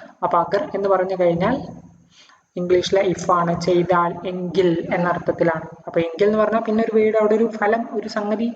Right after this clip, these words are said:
അതിനോട് സംബന്ധിച്ചായിട്ട് വരും. അപ്പൊ ആ വേർഡ് തുടങ്ങുമ്പോൾ അവിടെ ഒരു തോ വെച്ചിട്ടാണ് നമ്മൾ സ്റ്റാർട്ട് ചെയ്യുക. ഓക്കെ, തോ ആപ്കാ മെഹനത് സെ കാം കർനാ ഹോഗ, നിങ്ങൾ നല്ലതുപോലെ ജോലി ചെയ്യേണ്ടി വരും. നിങ്ങൾക്ക് പ്രമോഷൻ വേണമെങ്കിൽ നിങ്ങൾ നല്ലതുപോലെ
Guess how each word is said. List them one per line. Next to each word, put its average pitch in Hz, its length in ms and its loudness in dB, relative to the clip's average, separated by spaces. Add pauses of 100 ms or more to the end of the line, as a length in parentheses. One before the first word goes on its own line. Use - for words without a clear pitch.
(180)
അതിനോട് 208 360 0
സംബന്ധിച്ചായിട്ട് 208 600 0
വരും. 170 300 -2
അപ്പൊ 180 160 -4
ആ 196 180 2
വേർഡ് 202 240 4
തുടങ്ങുമ്പോൾ 208 400 0
അവിടെ 196 160 2
ഒരു 202 120 -2 (160)
തോ 170 420 0 (300)
വെച്ചിട്ടാണ് 180 520 -2
നമ്മൾ 185 160 -4
സ്റ്റാർട്ട് 175 380 -2
ചെയ്യുക. 160 240 -2 (240)
ഓക്കെ, 180 240 -8 (840)
തോ 254 320 -2
ആപ്കാ 185 400 0
മെഹനത് 175 380 -2
സെ 214 320 -2
കാം 180 240 0
കർനാ 175 280 -2
ഹോഗ, 180 320 -2
നിങ്ങൾ 170 280 -2
നല്ലതുപോലെ 180 580 2
ജോലി 202 200 4
ചെയ്യേണ്ടി 196 320 2
വരും. 180 220 0 (680)
നിങ്ങൾക്ക് 180 300 0
പ്രമോഷൻ 196 580 -2
വേണമെങ്കിൽ 208 920 0
നിങ്ങൾ 190 300 -10
നല്ലതുപോലെ 175 760 -4